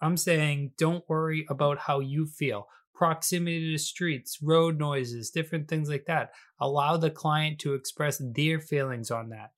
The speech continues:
Some people have lived next to the train their entire life. They don't really care. Other people lived under the power lines and saw it as an advantage to go walking, hiking, biking,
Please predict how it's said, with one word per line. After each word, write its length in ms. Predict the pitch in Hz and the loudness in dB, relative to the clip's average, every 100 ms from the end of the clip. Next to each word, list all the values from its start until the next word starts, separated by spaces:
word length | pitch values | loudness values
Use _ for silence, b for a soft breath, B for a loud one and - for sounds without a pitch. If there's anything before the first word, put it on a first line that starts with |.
| b b | b b
Some 280 | - 160 165 | -2 2 2
people 460 | 170 185 196 202 b b - | 0 -2 0 -2 b b -2
have 200 | 147 147 | 0 2
lived 200 | 170 165 | 2 4
next 260 | 156 151 | 0 0
to 60 | 156 | -2
the 60 | |
train 320 | 143 - 165 156 | 0 0 2 2
their 140 | 135 | 0
entire 460 | 123 - 156 156 151 | -4 -4 -2 -2 -2
life. 240 | 160 156 | -2 -2
They 80 | 135 | -2
don't 240 | 147 151 | 0 -2
really 280 | 151 147 151 | -2 -2 -2
care. 420 | - - 165 120 B B - | -4 -4 -2 -2 B B -2
Other 180 | 165 175 | 2 2
people 420 | 175 175 180 175 | 0 -2 -2 -2
lived 200 | 165 160 | 0 0
under 180 | 165 165 | 0 0
the 80 | |
power 340 | 165 165 160 165 | -4 -4 -2 0
lines 380 | 156 147 123 123 | 2 0 -2 -6
and 140 | 123 | -8
saw 220 | - 147 | -2 0
it 100 | 151 | 0
as 160 | 147 147 | -2 -2
an 80 | 143 | -2
advantage 580 | 127 139 151 147 117 - | -2 -2 -2 -2 -6 -6
to 100 | 131 | -2
go 180 | 135 | -2
walking, 480 | 127 135 143 147 127 | -2 -2 -2 -2 -8
hiking, 420 | 113 143 143 131 | -4 -6 -4 -8
biking, 500 | 117 135 143 147 131 | 0 0 2 -2 -4